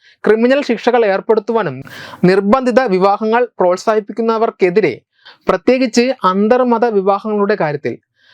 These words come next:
നിയമ നടപടി സ്വീകരിക്കുവാനും പുതിയ നിയമത്തിൽ ശുപാർശയുണ്ട്. ഇറ്റലിയിലെ ഭരണകക്ഷിയായ ജോർജിയ മെലോണിയുടെ സഖ്യത്തിന്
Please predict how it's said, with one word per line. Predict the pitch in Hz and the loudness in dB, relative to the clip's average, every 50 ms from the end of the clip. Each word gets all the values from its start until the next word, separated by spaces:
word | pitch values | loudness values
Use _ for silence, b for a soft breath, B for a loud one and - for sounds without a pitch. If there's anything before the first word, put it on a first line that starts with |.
| b b | b b
നിയമ | 170 180 202 220 240 254 262 | 2 2 2 2 2 0 0
നടപടി | 254 226 233 220 220 226 233 | 0 0 0 0 0 -2 -2
സ്വീകരിക്കുവാനും | - - 202 196 190 214 208 214 202 220 220 214 180 165 175 202 190 | -4 -6 -6 -2 0 0 0 0 0 -2 0 0 0 0 -2 -6 -6
പുതിയ | - 180 175 185 214 220 | -6 -4 0 0 2 2
നിയമത്തിൽ | 214 196 190 185 185 180 170 202 208 | 2 0 0 0 -2 -2 -2 -2 -4
ശുപാർശയുണ്ട്. | 196 - 180 160 156 165 170 170 - - 135 120 123 123 139 - _ _ _ _ b b b b b b b | -2 -2 -4 -2 0 0 -2 -2 -4 -6 -6 -6 -6 -8 -10 -10 _ _ _ _ b b b b b b b
ഇറ്റലിയിലെ | b 160 147 - 208 208 214 214 214 220 226 214 | b -2 0 2 2 2 2 2 2 2 0 0
ഭരണകക്ഷിയായ | 165 185 185 185 196 220 226 240 214 - - - 262 254 233 196 175 180 208 202 160 151 | 0 -2 -2 0 -2 -2 -2 -2 -4 -4 -2 -2 0 0 0 0 -2 -2 -4 -4 -6 -4
ജോർജിയ | 156 175 180 190 196 190 196 226 226 226 | -2 0 0 0 -2 -2 -2 -4 -2 -2
മെലോണിയുടെ | 214 202 190 196 202 208 214 214 208 202 214 208 | -2 -2 0 0 0 0 0 0 0 -2 -2 -2
സഖ്യത്തിന് | - 180 - - - 214 - 208 170 123 | -4 -8 -8 -4 -4 -4 -2 -2 -4 -4